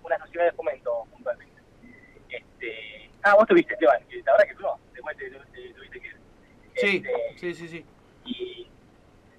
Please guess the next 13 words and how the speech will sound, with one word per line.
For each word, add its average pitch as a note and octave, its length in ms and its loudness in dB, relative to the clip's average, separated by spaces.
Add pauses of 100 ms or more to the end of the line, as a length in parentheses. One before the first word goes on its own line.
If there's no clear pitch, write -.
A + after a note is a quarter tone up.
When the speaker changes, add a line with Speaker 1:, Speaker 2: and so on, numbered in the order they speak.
(300)
Speaker 1:
estuvimos E3+ 360 0
charlando A3 340 4
hasta - 220 -6
tarde, - 260 -2
¿eh? G#3 220 -8
Nos - 140 -12
quedamos, E3+ 520 -8 (500)
eh, - 140 -20 (160)
creo G3 200 -6
que - 120 -16
dos E3+ 200 -10
horas F#3+ 260 0
tranquilamente, F3+ 680 -10